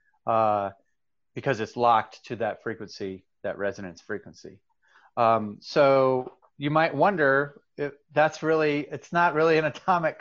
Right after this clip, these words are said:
clock if it doesn't tell what time it is. It's really a, an atomic oscillator.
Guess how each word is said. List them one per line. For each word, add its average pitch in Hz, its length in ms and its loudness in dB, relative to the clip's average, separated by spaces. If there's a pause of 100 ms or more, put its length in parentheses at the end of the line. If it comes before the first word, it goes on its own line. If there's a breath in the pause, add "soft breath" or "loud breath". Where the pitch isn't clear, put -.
(140)
clock 165 480 4
if 143 120 -10
it 139 60 -6
doesn't 135 300 -2
tell 131 300 2
what 120 180 -4
time 160 300 -2
it 92 100 -10
is. 95 260 -8 (440 soft breath)
It's - 180 -6
really 160 340 4
a, 135 160 2
an 120 140 0
atomic 123 500 -4
oscillator. 113 800 -4